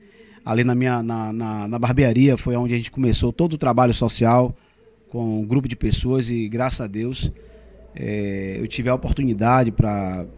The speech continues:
pra ser convidado a ser candidato, é, aonde conheci lá atrás, em dois mil e dezesseis, dois mil e quinze, eu tinha, eu tinha conhe-, tinha conhecido o, o ex-vereador, é, que hoje é o prefeito de Camaçari,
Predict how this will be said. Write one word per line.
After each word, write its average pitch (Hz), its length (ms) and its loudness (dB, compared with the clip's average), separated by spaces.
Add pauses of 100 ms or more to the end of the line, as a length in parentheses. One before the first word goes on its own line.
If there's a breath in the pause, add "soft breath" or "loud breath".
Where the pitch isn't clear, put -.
(140)
pra 113 140 2
ser 143 140 -2
convidado 127 480 2
a 110 40 2
ser 120 140 0
candidato, 107 640 0 (800 loud breath)
é, 107 300 -6
aonde 117 260 -2
conheci 143 680 4 (500)
lá 139 220 6
atrás, 120 560 4
em 117 60 2
dois 117 140 2
mil 117 100 2
e - 20 -4
dezesseis, 113 680 -2 (680 soft breath)
dois 131 160 2
mil 160 100 4
e - 20 2
quinze, 147 680 6
eu 107 100 -2
tinha, 123 280 2
eu 117 200 4
tinha 135 200 2
conhe-, 117 280 2
tinha 131 260 -6
conhecido 123 540 -2
o, 107 840 -2
o 135 80 6
ex-vereador, 120 680 6 (680 loud breath)
é, 104 720 2
que 123 160 0
hoje 135 220 8
é - 20 6
o 110 40 4
prefeito 120 420 4
de 123 80 -8
Camaçari, 113 680 2